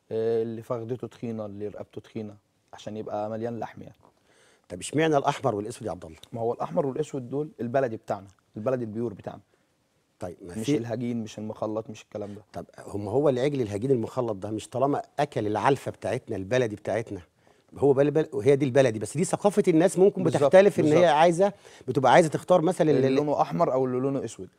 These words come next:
Speaker 1: مع إن اللي لونه أبيض في أسود
Speaker 2: مم.
Speaker 1: ده بلدي برضه.
Speaker 2: آه.
Speaker 1: بس هجين.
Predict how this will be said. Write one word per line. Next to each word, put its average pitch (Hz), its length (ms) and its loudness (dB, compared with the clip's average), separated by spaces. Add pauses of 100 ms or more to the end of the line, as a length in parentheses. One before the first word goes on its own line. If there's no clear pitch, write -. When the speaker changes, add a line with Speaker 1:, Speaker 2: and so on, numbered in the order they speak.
(200)
Speaker 1:
مع 117 120 -2
إن 156 100 -2
اللي 156 100 -2
لونه 156 260 0
أبيض 160 220 2
في - 120 -6
أسود 160 300 -2 (340)
Speaker 2:
مم. 123 140 -2 (120)
Speaker 1:
ده 120 200 -2
بلدي 147 280 6
برضه. 120 280 -2 (220)
Speaker 2:
آه. 113 240 -2 (220)
Speaker 1:
بس - 360 -10
هجين. 123 360 -4